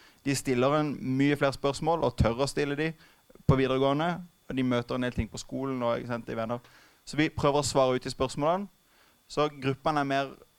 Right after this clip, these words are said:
organiske og frie i det at deres spørsmål skal ha større plass. Allikevel så ønsker vi å forsørge de med noen ressurser og et opplegg, sånn at folk ikke skal kjenne at den oppgaven er for stor. Så det ene alternativet, det er jo at, eh,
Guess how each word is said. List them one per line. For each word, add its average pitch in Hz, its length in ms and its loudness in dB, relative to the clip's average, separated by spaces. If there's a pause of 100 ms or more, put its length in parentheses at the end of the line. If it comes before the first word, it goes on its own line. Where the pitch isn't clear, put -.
(200)
organiske 135 600 0
og 127 60 -4
frie 127 360 -4
i 123 60 -6
det 120 80 2
at 123 180 0 (100)
deres 123 480 -2
spørsmål 127 480 -2
skal 113 220 0
ha 117 100 0
større 113 240 -4
plass. - 380 -4 (680)
Allikevel 143 520 2
så 156 240 0 (400)
ønsker 135 320 -4
vi 156 100 2
å 147 100 0
forsørge 135 480 -2
de 131 140 -2
med 127 400 0 (640)
noen 127 160 0
ressurser 127 440 -4
og 117 120 2
et 117 160 -4
opplegg, 135 380 0 (180)
sånn 127 220 -6
at 123 180 -12 (160)
folk 123 240 -4
ikke 117 140 -12
skal 120 140 -6
kjenne 120 120 -2
at 120 60 -4
den 117 120 0
oppgaven 113 260 -2
er - 60 -10
for 113 100 -6
stor. 110 240 -6 (120)
Så 131 160 2
det 143 140 2
ene 143 320 4
alternativet, 151 640 2
det 147 100 2
er 139 140 6
jo 131 80 4
at, - 160 -2
eh, 127 200 2